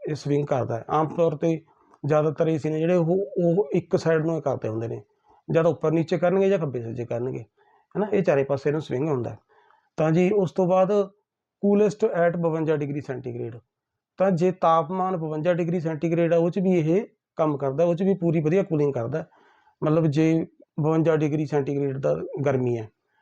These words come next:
ਔਰ ਲੋ ਗੈਸ ਡਿਟੈਕਸ਼ਨ ਹੋ ਗਈ, ਇੰਸਟਾਲੇਸ਼ਨ ਚੈੱਕ ਹੈ ਇਹਦੀ ਪੂਰੀ। ਔਰ ਉਸ ਤੋਂ ਬਾਅਦ ਤੁਸੀਂ ਦੇਖੋਗੇ ਫਾਈਵ ਈਅਰ ਲਿਖਿਆ ਹੋਇਆ, ਤਾਂ ਫਾਈਵ ਈਅਰ ਕੀ ਹੈ, ਕੰਪੋਨੈਂਟ ਵਾਰੰਟੀ ਹੈ ਇਹਦੀ।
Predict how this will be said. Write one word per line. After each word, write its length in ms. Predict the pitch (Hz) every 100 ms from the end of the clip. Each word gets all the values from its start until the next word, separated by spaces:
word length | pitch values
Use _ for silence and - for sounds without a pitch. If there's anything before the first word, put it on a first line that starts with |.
| _ _ _ _ _ _ -
ਔਰ 360 | 185 196 196 190
ਲੋ 260 | 170 185
ਗੈਸ 240 | 175 180 160
ਡਿਟੈਕਸ਼ਨ 440 | 160 185 185 185
ਹੋ 120 | 185
ਗਈ, 160 | 180 190
ਇੰਸਟਾਲੇਸ਼ਨ 600 | 190 - 170 170 160 170
ਚੈੱਕ 300 | 165 151 -
ਹੈ 40 |
ਇਹਦੀ 140 | 170 180
ਪੂਰੀ। 400 | 170 175 175 165 _ _ _ _ -
ਔਰ 280 | 175 185 -
ਉਸ 140 | 175
ਤੋਂ 140 | - 190
ਬਾਅਦ 180 | 190
ਤੁਸੀਂ 200 | - 160
ਦੇਖੋਗੇ 340 | 175 165 165 175
ਫਾਈਵ 360 | - 151 160
ਈਅਰ 500 | 165 170 185 180 156 - _ _ - 679
ਲਿਖਿਆ 280 | 156 151 160
ਹੋਇਆ, 200 | 147 165 170 _ _ _ -
ਤਾਂ 100 | 175
ਫਾਈਵ 280 | 165 170
ਈਅਰ 300 | 185 202 202
ਕੀ 180 | 196 196
ਹੈ, 60 | 196
ਕੰਪੋਨੈਂਟ 600 | 190 180 165 180 175 160
ਵਾਰੰਟੀ 360 | 147 143 127
ਹੈ 60 | 123
ਇਹਦੀ। 300 | 117 127 117